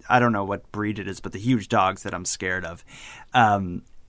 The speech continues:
and I think they were pro-, they were, like, a li-, the police were a little hesitant to go in this fenced-in area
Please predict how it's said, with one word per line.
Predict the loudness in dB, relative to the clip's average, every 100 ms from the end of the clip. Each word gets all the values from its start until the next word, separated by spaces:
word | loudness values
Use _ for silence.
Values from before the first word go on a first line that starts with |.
| 0
and | 6
I | 6
think | 4 2
they | 4
were | 4 6
pro-, | 6 6
they | 6
were, | 6
like, | 4 2
a | 0
li-, | 0
the | -2 -6
police | -2 -2 0
were | 0
a |
little | 2 2 4
hesitant | 2 0 -4 -4
to | -4 -8 2
go | 6 8
in | 6 6 2
this | 0 -4 0
fenced-in | 2 2 0 -2 0
area | 4 6 6 2